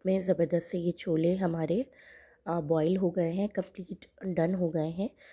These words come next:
तो चलिए हम अपनी बाकी रेसिपी की तरफ चलते हैं।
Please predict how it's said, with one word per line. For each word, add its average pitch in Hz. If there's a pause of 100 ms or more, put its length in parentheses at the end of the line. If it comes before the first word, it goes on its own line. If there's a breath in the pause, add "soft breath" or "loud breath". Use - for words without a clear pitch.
(180 loud breath)
तो -
चलिए 180
हम 208
अपनी 208
बाकी 214
रेसिपी 160
की 170
तरफ 143
चलते 139
हैं। 139